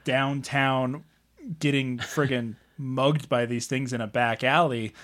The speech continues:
Like, I'm gonna keep to myself for a bit long enough to figure out, like, hey, they react to sound, and learn to be kinda quiet in my life. So I, I think I would last a bit. Um,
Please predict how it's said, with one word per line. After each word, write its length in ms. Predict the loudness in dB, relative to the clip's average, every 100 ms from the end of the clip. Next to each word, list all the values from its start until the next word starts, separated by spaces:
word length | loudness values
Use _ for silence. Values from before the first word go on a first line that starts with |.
| -20 -20 -20 _ _ -4
Like, 160 | 2
I'm 160 | 4 4
gonna 180 | 4 2
keep 240 | 4 2
to 80 | 4
myself 460 | 0 0 6 6 6
for 180 | 0
a 40 | 0
bit 220 | 0 0
long 280 | 2 2 2
enough 180 | 0 -2
to 80 | -2
figure 300 | -2 0 0
out, 160 | 0
like, 200 | -2 -8
hey, 220 | 0 2
they 160 | 2 0
react 320 | 0 0 0
to 60 | -4
sound, 500 | -2 0 2 0 -4
and 300 | -6 -8 -12 _ -14
learn 260 | -6 -2 0
to 60 | 2
be 160 | 2
kinda 240 | 4 2 2
quiet 340 | 4 4 4
in 80 | 2
my 120 | -2
life. 300 | -4 -6 -10
So 200 | -4 2
I, 300 | 4 4 4
I 40 | 0
think 200 | 0 4
I 100 | 4
would 160 | 4 0
last 460 | 0 0 0 -10 _ _ _ _ _ -6
a 120 | -6
bit. 600 | -4 -6 -6 -6 -14 -18 _ _ -2
Um, 460 | 2 2 0 -4